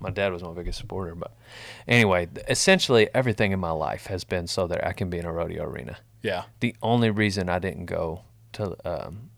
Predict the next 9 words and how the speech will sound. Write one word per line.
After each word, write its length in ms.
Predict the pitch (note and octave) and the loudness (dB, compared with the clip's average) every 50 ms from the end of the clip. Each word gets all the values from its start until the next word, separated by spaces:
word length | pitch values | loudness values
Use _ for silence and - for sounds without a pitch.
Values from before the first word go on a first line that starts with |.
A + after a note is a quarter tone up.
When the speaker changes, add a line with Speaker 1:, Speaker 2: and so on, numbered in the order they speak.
| - _ _ _ _ _ _ _ _ - | -20 _ _ _ _ _ _ _ _ -14
Speaker 1:
like, 120 | - - | -14 -12
the 80 | - G2+ | -12 -8
Pitchfork 680 | - - G2+ F#2 - - - F#2+ F#2 F2 E2+ - - | -4 -4 -4 -4 -4 -4 -2 -2 0 0 -2 -4 -8
or 80 | E2+ - | -10 -10
somewhere 340 | - - F#2+ F2+ F2 E2+ E2 | -8 -8 -8 -8 -8 -8 -8
like 180 | D#2+ E2+ - | -8 -10 -8
that 300 | - F2+ E2+ D2+ - - | -8 -6 -6 -6 -8 -10
was 140 | F2 F2 - | -12 -14 -12
because 560 | - - - - - E2 D#2 D2 - - - | -12 -12 -10 -8 -6 -6 -6 -6 -6 -8 -10